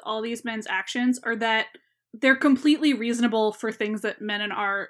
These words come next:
actual real life society would do and the ways that they would act. And that's why I have such visceral, angry reactions to all of this, because it's all realistic and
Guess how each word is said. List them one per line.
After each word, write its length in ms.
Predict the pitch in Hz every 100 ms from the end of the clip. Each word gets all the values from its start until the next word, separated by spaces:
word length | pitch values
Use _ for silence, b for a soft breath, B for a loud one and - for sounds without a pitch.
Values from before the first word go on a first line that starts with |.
| -
actual 440 | 196 - 214 208
real 160 | 202 -
life 160 | -
society 580 | - - - - - 247 - 214 _
would 320 | 214 214 208
do 200 | 208 226
and 200 | 214 208
the 80 | 214
ways 200 | 202 -
that 120 | -
they 120 | - -
would 120 | -
act. 300 | - - _ -
And 140 | 226
that's 300 | 220 226 - - _ _ _
why 360 | 240 226 208 -
I 80 |
have 180 | 214 208
such 220 | - 220
visceral, 720 | 202 202 - 208 - 160 226 _ _ -
angry 360 | 233 214 214 185
reactions 600 | - - - - 220 -
to 140 | -
all 140 | - 123
of 100 | 226
this, 200 | 240 -
because 320 | 247 269 269
it's 160 | 294
all 220 | 311 330 320
realistic 640 | 339 339 370 - - -
and 360 | 233 233 233 220